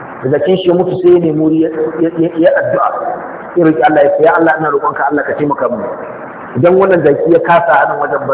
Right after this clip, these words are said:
sai na rage da kayan nan ba, na yi asara. Allah ka taimaka mini, Allah ka taimaka mini, ka agaza mini jakin nan ya karasa gida ba."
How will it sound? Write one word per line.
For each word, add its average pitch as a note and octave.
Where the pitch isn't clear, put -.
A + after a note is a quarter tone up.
sai F3+
na E3
rage D#3+
da C3
kayan C3+
nan B2+
ba, B2+
na -
yi -
asara. B2
Allah D#3+
ka -
taimaka D3
mini, A#2
Allah E3
ka C3+
taimaka F#3+
mini, D#3+
ka D3
agaza E3+
mini D#3
jakin C#3+
nan D3+
ya C3
karasa C#3+
gida B2
ba." -